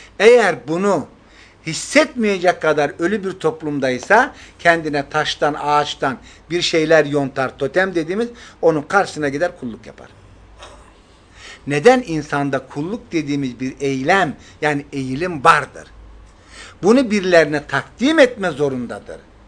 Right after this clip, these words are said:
O toplum ne kadar dürüst kalmışsa yaşadığı toplum, o dürüstlüğü koruyabildiği kadar korumuştur. Ama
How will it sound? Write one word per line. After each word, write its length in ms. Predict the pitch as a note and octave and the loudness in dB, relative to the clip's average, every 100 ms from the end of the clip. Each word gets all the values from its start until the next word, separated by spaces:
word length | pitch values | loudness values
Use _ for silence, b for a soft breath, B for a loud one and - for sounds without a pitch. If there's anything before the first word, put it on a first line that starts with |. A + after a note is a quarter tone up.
| - - - B B B B B | -20 -20 -20 B B B B B
O 180 | C#4 C#4+ | 4 4
toplum 420 | B3 A3+ F#3 F3 | 2 0 -2 -2
ne 140 | B3+ C4+ | -2 2
kadar 380 | B3+ G3+ F3 | 4 4 2
dürüst 280 | D#3 D#3+ - | -4 -8 -4
kalmışsa 460 | E3 E3 E3 D#3 D3+ | 2 2 0 -2 2
yaşadığı 520 | D3 C3+ C#3+ C#3 C3+ | 2 2 -2 -2 -4
toplum, 500 | D3 C3 F3+ B3+ F4 - - B B B B B B B - | -2 -2 2 2 2 -12 -18 B B B B B B B 0
o 180 | D#4 | 2
dürüstlüğü 640 | B3+ C4+ B3 - A3+ F#3+ D#3 - | 2 0 0 -4 -2 -2 -2 -2
koruyabildiği 640 | - G3+ B3 A#3 G3 F3 | 2 6 6 4 -4 -4
kadar 380 | F3+ D#3 D3+ - | 0 2 2 4
korumuştur. 600 | A3+ C4 D4 B3 - D4+ D#4+ - B B B | 4 4 0 -4 -2 -4 -4 -10 B B B
Ama 380 | A#3 C4 G3+ | 0 4 4